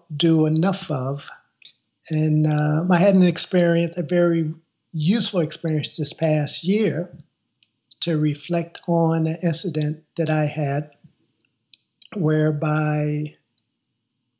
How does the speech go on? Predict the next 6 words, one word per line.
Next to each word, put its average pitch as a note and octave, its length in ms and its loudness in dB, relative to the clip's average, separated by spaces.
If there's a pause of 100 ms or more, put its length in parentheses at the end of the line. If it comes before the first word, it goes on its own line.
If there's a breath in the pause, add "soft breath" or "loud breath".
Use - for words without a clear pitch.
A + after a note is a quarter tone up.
(920)
I E3 60 0
wanted F#3 380 2
to F3+ 80 -2
seize G#3 440 -2
the F#3+ 100 0
opportunity E3+ 1120 2